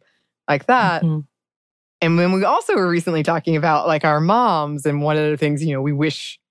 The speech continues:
Speaker 1: they had told us. And mine was, like, I wish, 'cause I observed her and she was also very much like this, that,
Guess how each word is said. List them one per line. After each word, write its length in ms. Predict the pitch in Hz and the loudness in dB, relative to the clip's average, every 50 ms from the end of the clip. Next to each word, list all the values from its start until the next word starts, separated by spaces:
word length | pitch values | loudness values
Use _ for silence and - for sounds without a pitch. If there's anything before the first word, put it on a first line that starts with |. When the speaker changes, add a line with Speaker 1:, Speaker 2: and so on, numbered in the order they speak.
| _ _ _ _ | _ _ _ _
Speaker 1:
they 100 | - 151 | -2 0
had 100 | 147 - | 0 0
told 340 | - - 208 214 220 214 196 | 0 0 0 2 2 2 0
us. 440 | 160 131 123 127 123 131 147 - - _ _ _ _ _ - | 0 -2 -4 -6 -6 -8 -10 -12 -18 _ _ _ _ _ -4
And 140 | 156 143 | 0 2
mine 240 | 143 151 151 151 151 | 2 2 2 2 2
was, 140 | 147 147 143 | 0 0 0
like, 140 | 151 139 147 | -2 0 0
I 100 | 147 143 | 0 0
wish, 640 | 139 135 143 143 147 147 143 - - - - - - _ _ _ _ _ _ _ _ _ _ _ | 0 0 0 0 0 -2 -2 -4 -8 -10 -10 -12 -16 _ _ _ _ _ _ _ _ _ _ _
'cause 140 | - 165 170 | -2 0 2
I 80 | 160 156 | 4 2
observed 460 | 151 147 139 151 143 147 151 147 - | 2 0 0 -2 0 0 -2 -2 -2
her 180 | 156 143 143 | -2 -2 0
and 100 | 139 139 | -2 -2
she 160 | - - 160 147 | -2 0 0 0
was 140 | 139 123 | 0 0
also 220 | 143 143 131 - 139 | 0 -2 -2 -2 -2
very 180 | 139 139 135 | -2 0 -2
much 160 | 135 135 - - | -2 -2 -2 -4
like 160 | 131 - - | -6 -4 -2
this, 300 | 135 131 131 135 - - | -2 0 0 -2 -4 -4
that, 140 | - 170 | -6 -6